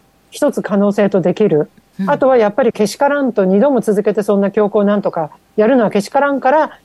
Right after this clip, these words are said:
Speaker 1: もう一度議会でゼロから審議をし直してくれっていうのが二つ目。
Speaker 2: うん。
Speaker 1: で、三つ目は面白いのが国民投票実施の権限があるらしいんです、そこには。
Speaker 2: へー。
Speaker 1: ただし、その人たちが国民投票やればオッ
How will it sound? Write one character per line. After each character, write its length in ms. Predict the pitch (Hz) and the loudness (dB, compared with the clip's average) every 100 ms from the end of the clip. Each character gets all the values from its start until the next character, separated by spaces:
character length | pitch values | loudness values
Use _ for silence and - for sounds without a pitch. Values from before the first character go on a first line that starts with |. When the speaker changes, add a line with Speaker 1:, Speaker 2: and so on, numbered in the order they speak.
| _ - | _ -2
Speaker 1:
も 180 | 262 | 0
う 60 | 285 | 2
一 140 | 254 | 2
度 100 | 262 | 2
議 160 | 233 277 | 2 0
会 220 | 269 226 | 0 0
で 120 | 190 | 0
ゼ 180 | 160 233 | 0 0
ロ 120 | 370 | 2
か 120 | 277 247 | 2 0
ら 100 | 202 | -2
審 240 | 262 247 | -2 0
議 120 | 202 | 0
を 80 | 185 | -2
し 140 | - | -2
直 200 | 202 254 | -2 -2
し 40 | 247 | -2
て 120 | 214 | -2
く 80 | 226 | 0
れ 100 | 269 | -2
っ 40 | |
て 140 | 277 214 | 0 -2
い 40 | |
う 20 | |
の 80 | 170 | -2
が 60 | 165 | -6
二 200 | - 180 | -4 -4
つ 140 | 180 | -2
目。 240 | 165 160 - _ - | -2 -4 -8 _ -14
Speaker 2:
う 40 | |
ん。 300 | 175 165 165 | -12 -12 -6
Speaker 1:
で、 120 | 165 226 | 0 2
三 180 | 240 | 2
つ 220 | 254 - 359 | 0 -2 0
目 120 | 359 | 0
は 100 | 240 | 0
面 140 | 226 | 0
白 200 | - 302 | 2 2
い 20 | |
の 80 | 247 | 2
が 140 | 180 165 | 0 -2
国 380 | - 196 339 | -4 0 2
民 200 | 403 403 | 4 4
投 320 | - - 370 330 | 0 0 0 2
票 220 | 254 202 | 0 0
実 360 | 180 196 - | -2 -2 -2
施 40 | 214 | 0
の 320 | 247 226 156 _ _ _ _ _ | 0 -2 -4 _ _ _ _ _
権 260 | 294 311 294 | 0 2 4
限 220 | 302 277 | 4 2
が 240 | 175 - | 0 0
あ 60 | 214 | 0
る 100 | 214 | 2
ら 120 | 208 | 0
し 100 | - | 0
い 60 | 208 | -2
ん 60 | |
で 80 | 160 | -2
す、 200 | 147 160 - | -4 -6 -8
そ 160 | - 196 | -6 -2
こ 120 | 190 | 0
に 120 | 180 | 2
は。 160 | 165 151 | 0 -2
Speaker 2:
へ 560 | 185 180 185 - 202 - | -8 -14 -16 -16 -10 -2
ー。 20 | |
Speaker 1:
た 100 | 339 | 0
だ 160 | 302 | 2
し、 340 | 269 294 269 208 - _ _ | 2 2 2 0 -6 _ _
そ 160 | 285 | 0
の 100 | 320 | 2
人 120 | 415 349 | 2 0
た 60 | |
ち 80 | 277 | 0
が 140 | 285 262 | 0 0
国 240 | 247 302 | 0 2
民 100 | 320 | 2
投 140 | 339 | 2
票 60 | 262 | 2
や 100 | 233 | 2
れ 100 | 269 | 2
ば 220 | 254 220 | 0 0
オ 100 | |
ッ 40 | 262 | -4